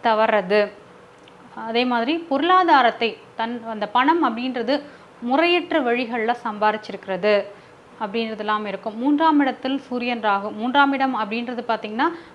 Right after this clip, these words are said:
பாவ கிரகங்களுக்கு மறைவு ஸ்தானம் இருந்தாலுமே இந்த சூரியன் ராகு அப்படின்றவங்க அதிகப்படியான தைரியத்தையும் அதிகப்படியான துணிச்சலையும் இந்த இடத்துல தருவாங்க. So, சிறுதூர பிரயாணங்கள், பிரயாணங்கள்ல ஒரு விபத்துகள் ஏற்படக்கூடியது,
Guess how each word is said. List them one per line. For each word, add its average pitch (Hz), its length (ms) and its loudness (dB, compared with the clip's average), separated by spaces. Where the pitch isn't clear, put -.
பாவ 320 340 6
கிரகங்களுக்கு 247 760 0
மறைவு 240 380 -2
ஸ்தானம் 214 460 -4
இருந்தாலுமே 220 680 -2
இந்த - 220 -12
சூரியன் 294 400 0
ராகு 226 320 2
அப்படின்றவங்க 220 680 -4
அதிகப்படியான 254 800 -2
தைரியத்தையும் 240 720 -6
அதிகப்படியான 233 800 -4
துணிச்சலையும் 226 520 -6
இந்த 202 140 -6
இடத்துல 214 260 -6
தருவாங்க. 190 380 -6
So, 220 260 0
சிறுதூர 294 520 0
பிரயாணங்கள், 240 680 0
பிரயாணங்கள்ல 262 760 0
ஒரு 226 160 0
விபத்துகள் 233 480 -2
ஏற்படக்கூடியது, 196 760 -4